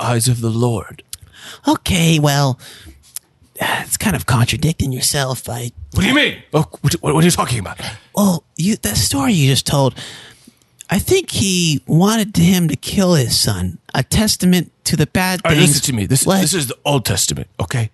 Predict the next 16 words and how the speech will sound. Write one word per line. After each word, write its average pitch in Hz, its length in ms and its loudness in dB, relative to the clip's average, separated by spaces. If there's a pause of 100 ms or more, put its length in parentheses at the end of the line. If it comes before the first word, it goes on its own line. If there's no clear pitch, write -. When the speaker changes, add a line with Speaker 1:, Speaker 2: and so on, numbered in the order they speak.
(160)
Speaker 1:
Anything 139 360 0
can 113 100 -2
happen. - 380 -6
Do - 80 -2
you 135 40 2
understand? 117 440 0 (440)
Speaker 2:
Oh, 113 340 -4
okay. 170 300 -6
Speaker 1:
It's 117 140 0
the - 100 -4
Old 147 200 2
Testament. - 440 -2
Speaker 2:
Makes - 180 -2
sense. 101 280 -6 (140)
Speaker 1:
Yeah. 139 300 -2 (540)
And, 117 220 0